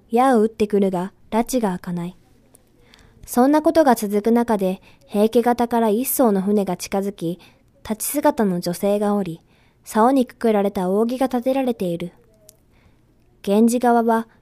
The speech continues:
「これを射てみよ」という謎かけと察した。義経は、源氏方の弓の名手、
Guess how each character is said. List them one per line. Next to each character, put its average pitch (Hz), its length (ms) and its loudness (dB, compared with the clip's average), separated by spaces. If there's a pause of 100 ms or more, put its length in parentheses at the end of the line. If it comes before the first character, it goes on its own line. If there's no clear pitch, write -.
「こ 220 160 0
れ 262 140 4
を 262 100 4
射 262 80 -2
て 285 160 4
み 233 120 6
よ」 185 180 -4 (160)
と 233 100 2
い 226 80 4
う 220 140 2
謎 214 260 -2
か 254 80 -2
け 247 140 -4
と 247 100 -4
察 233 200 -4
し - 120 -12
た。 233 180 -6 (2250)
義 214 260 0
経 311 260 2
は、 185 260 0 (280)
源 214 220 4
氏 262 100 -2
方 262 240 2
の 247 100 2
弓 233 280 4
の 254 120 2
名 247 220 2
手、 190 260 -6